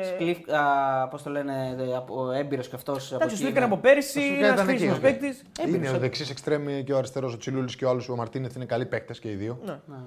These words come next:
Speaker 3: Έχει πο-, έχει πολύ τρέξιμο, έχει αυτογνωσία, δεν βγαίνει να πρεσάρει πολύ ψηλά, περιμένει με ένα μπλοκ λίγο πιο πάνω από το κέντρο
Speaker 1: Ναι.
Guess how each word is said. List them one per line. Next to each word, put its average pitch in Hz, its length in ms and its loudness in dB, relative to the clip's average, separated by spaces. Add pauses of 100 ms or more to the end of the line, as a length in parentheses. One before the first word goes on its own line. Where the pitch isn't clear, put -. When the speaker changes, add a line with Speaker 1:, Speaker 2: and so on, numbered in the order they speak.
(420)
Speaker 3:
Έχει 139 340 -2
πο-, 143 460 -4
έχει 139 120 -6
πολύ 135 200 -4
τρέξιμο, 135 480 -2
έχει 135 100 -4
αυτογνωσία, 131 520 -2
δεν 135 100 0
βγαίνει 139 240 -2
να 127 180 -4
πρεσάρει 113 340 -2
πολύ 117 140 -4
ψηλά, 117 360 -2
περιμένει 120 520 -6
με 120 100 -6
ένα 117 520 -4 (840)
μπλοκ 139 380 0
λίγο 131 120 -2
πιο 120 100 -4
πάνω 127 140 -4
από 117 100 -8
το 104 60 -12
κέντρο 117 420 -4
Speaker 1:
Ναι. 143 80 -8